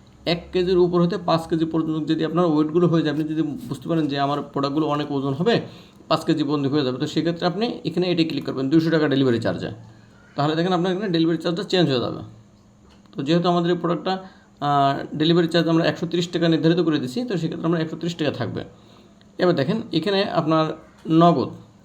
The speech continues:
যদি কেউ বিকাশের টাকা পেমেন্ট দিচ্ছে তাহলে এখানে বিকাশ অপশন, নগদের টাকা পেমেন্ট দিচ্ছে নগদের অপশন। তো এই অপশনটা কোথা থেকে আসবে? দেখেন এই অপশনটা আসবে হচ্ছে পরবর্তী স্টেপে যেয়ে।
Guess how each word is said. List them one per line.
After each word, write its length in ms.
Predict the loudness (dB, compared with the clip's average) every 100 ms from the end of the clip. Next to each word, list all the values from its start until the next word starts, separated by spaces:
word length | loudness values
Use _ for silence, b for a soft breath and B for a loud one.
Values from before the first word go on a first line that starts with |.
| -20 -8
যদি 220 | -2 -2
কেউ 140 | 2 0
বিকাশের 400 | 0 0 0 0
টাকা 160 | -2 -2
পেমেন্ট 240 | 0 0 0
দিচ্ছে 220 | 0 0
তাহলে 180 | 0 0
এখানে 180 | 0
বিকাশ 280 | 0 0 0
অপশন, 360 | -2 -2 -4 -4 B B B -4
নগদের 340 | 0 2 2
টাকা 140 | 0 0
পেমেন্ট 220 | 0 0 0
দিচ্ছে 280 | 0 0
নগদের 380 | 0 0 0 0
অপশন। 240 | -2 -2 -4
তো 60 |
এই 180 | 0 2
অপশনটা 260 | 2 0 -2
কোথা 220 | -2 0
থেকে 160 | 0 0
আসবে? 180 | 0 -2
দেখেন 180 | -4 -4 -6 B B B B
এই 120 | -2 -2
অপশনটা 300 | 0 0 0
আসবে 160 | 0 0
হচ্ছে 260 | -2 -2 -2 -2 -12 -20 _ _ _ _ _ _ _ _ _ _ _ _ _ _ _ -20 _ -20 _ _ -20 b b -10 0
পরবর্তী 640 | 4 4 4 2 0 0
স্টেপে 300 | -2 2 2
যেয়ে। 180 | 2 -2